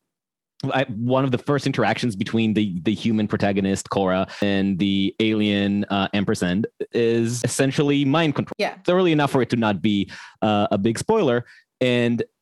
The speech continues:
Speaker 1: it is from this point on that the relationship develops.
Speaker 2: Yeah, it's like, that's, that's how they meet, is <laughs> mind,
Speaker 1: Right.
Speaker 2: mind control.
Speaker 1: Mind control, obviously, of the alien, the alien
Speaker 2: Yeah.
Speaker 1: of the human. And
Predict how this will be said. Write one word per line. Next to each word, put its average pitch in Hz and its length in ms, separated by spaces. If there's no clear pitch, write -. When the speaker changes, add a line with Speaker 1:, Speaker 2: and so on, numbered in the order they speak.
Speaker 1:
it 165 120
is 160 180
from 147 260
this 185 300
point 165 460
on 151 260
that 127 80
the 123 100
relationship 120 540
develops. 113 680
Speaker 2:
Yeah, 165 220
it's 170 100
like, 202 100
that's, 226 200
that's 254 180
how 277 180
they 240 140
meet, 180 340
is 180 320
<laughs> 330 300
mind, 302 180
Speaker 1:
Right. 262 240
Speaker 2:
mind 220 380
control. 175 260
Speaker 1:
Mind 156 140
control, 160 180
obviously, 151 340
of 120 100
the 123 180
alien, 113 420
the 117 140
alien 107 160
Speaker 2:
Yeah. 104 60
Speaker 1:
of 95 40
the 120 80
human. 160 280
And 123 200